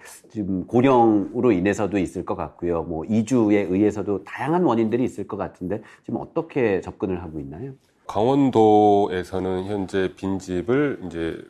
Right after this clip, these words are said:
Speaker 2: 그 강원 자치 그 광역도청에서, 어, 일 년마다 계속 조사를 하고 있습니다. 그래서 십칠 년부터 계속 조사를 하고 있고요. 운영과 관련된 정책은 지자체 권한으로 이양이 됐습니다.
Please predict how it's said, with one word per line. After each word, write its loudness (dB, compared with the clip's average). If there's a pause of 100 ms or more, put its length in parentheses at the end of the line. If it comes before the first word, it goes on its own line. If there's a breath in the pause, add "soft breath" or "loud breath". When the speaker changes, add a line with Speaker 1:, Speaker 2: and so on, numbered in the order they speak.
Speaker 2:
그 -18
강원 4
자치 -2
그 -6
광역도청에서, 0 (420 loud breath)
어, -8
일 0
년마다 4
계속 -10
조사를 -4
하고 -2
있습니다. -12
그래서 -14
십칠 -6
년부터 -2
계속 -10 (260 loud breath)
조사를 -8
하고 -4
있고요. -8 (100)
운영과 2
관련된 -4
정책은 -4
지자체 -2
권한으로 -4
이양이 -2
됐습니다. -14